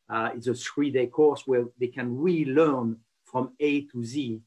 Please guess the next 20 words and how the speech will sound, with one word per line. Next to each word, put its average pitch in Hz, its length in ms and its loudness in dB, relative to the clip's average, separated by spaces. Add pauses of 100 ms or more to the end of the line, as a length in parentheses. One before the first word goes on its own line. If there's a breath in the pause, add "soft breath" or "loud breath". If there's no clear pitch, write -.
(460)
how 120 180 0
to 120 300 -8
cook, 147 260 0
uh, 113 260 0 (140)
not 160 240 -2
only 131 320 -2
cook, 196 300 2
but 120 280 -2
all 147 180 0
the 123 100 -2 (180)
safety, 143 580 -2 (260)
how 117 140 -2
to 123 120 -4
use 131 220 -2
the 151 120 2
equipment. 151 680 -2 (560)
Uh, 117 240 -2
many 135 280 0
people 135 280 2
think, 143 360 -2